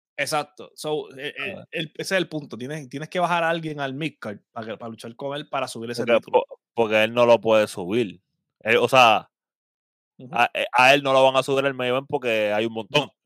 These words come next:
Speaker 1: hay un cojonante.
Speaker 2: <laughs>
Speaker 1: So,
Speaker 2: ¿Me
Speaker 1: tienes
Speaker 2: entiendes?
Speaker 1: que bajar, tienes que bajar gente del main event para que entonces él se pueda enfrentar con gente de más calidad. Porque teniéndolo luchando con Eddie Kingston y Fuego del Sol,
Speaker 2: Pero de-,
Speaker 1: cabrón.
Speaker 2: y después, ¿cómo tú lo bajas?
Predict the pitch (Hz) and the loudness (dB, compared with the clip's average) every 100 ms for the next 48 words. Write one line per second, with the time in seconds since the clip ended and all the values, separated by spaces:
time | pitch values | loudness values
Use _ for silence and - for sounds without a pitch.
0 | - 147 151 147 131 107 101 _ 123 127 | -10 -8 -4 -4 -6 -10 -14 _ -12 -6
1 | 143 139 139 135 117 135 123 117 160 156 | -6 -6 -8 -8 -8 -8 -6 -4 -2 -2
2 | 160 - 117 113 139 139 143 135 139 143 | -4 -6 -14 -8 -6 -6 -6 -10 -10 -10
3 | 139 139 156 131 - _ _ _ _ _ | -10 -12 -12 -12 -16 _ _ _ _ _
4 | _ _ _ 117 110 107 104 113 104 - | _ _ _ -10 -8 -10 -12 -14 -12 -6
5 | 120 123 123 117 120 131 170 131 123 131 | -4 -2 -2 -6 -8 -8 -8 -8 -8 -8
6 | 139 123 131 - 131 120 123 120 117 - | -10 -10 -12 -12 -14 -10 -10 -10 -10 -10
7 | 113 107 135 120 _ - - - 135 127 | -8 -4 -4 -6 _ -20 -20 -12 -8 -8
8 | 123 117 127 143 151 143 139 147 143 135 | -8 -6 -2 0 -2 -2 -4 -4 -6 -6
9 | 127 117 120 131 131 - 131 131 127 127 | -6 -8 -8 -8 -8 -8 -6 -8 -10 -10
10 | 120 117 107 120 117 110 104 117 117 117 | -10 -10 -10 -8 -6 -6 -4 2 4 6
11 | 113 117 120 117 113 110 - 113 117 113 | 4 2 -2 -2 0 -2 0 -2 0 -2
12 | 110 107 98 85 87 | 0 4 4 2 -4